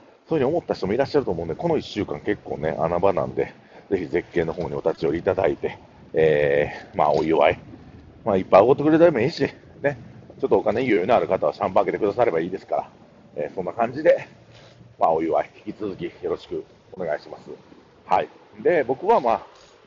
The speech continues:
あ、あのー、ここ何日間、うん、ずっと、あの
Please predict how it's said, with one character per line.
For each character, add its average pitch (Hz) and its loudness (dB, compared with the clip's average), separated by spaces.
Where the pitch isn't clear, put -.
あ、 127 0
あ 147 2
の - -6
ー、 151 -2
こ - -10
こ 190 0
何 131 -4
日 135 -10
間、 104 -4
う - -16
ん、 104 -12
ず 151 -2
っ - -16
と、 92 0
あ 82 -6
の 78 -12